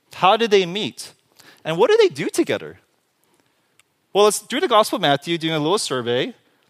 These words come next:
Let's trace how this community around Jesus was formed, and let's see how they actually practice community. We actually notice in Matthew, the first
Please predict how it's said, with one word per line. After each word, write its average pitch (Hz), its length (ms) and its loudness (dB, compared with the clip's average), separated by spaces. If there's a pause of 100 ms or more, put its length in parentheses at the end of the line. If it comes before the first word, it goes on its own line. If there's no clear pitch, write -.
Let's 180 220 2
trace - 440 -2
how 190 180 4
this 190 280 0 (260)
community 190 360 -2
around 208 240 0
Jesus 160 260 -4
was 185 160 -6
formed, 107 480 -12 (480)
and 175 120 -2
let's 190 120 2
see 247 140 0
how 196 140 4
they 196 80 4
actually 185 240 0
practice - 300 -6
community. 85 500 -18 (800)
We 180 100 -2
actually 277 260 2
notice 196 340 4
in 147 280 -4
Matthew, 143 460 2
the 127 100 0
first - 480 -4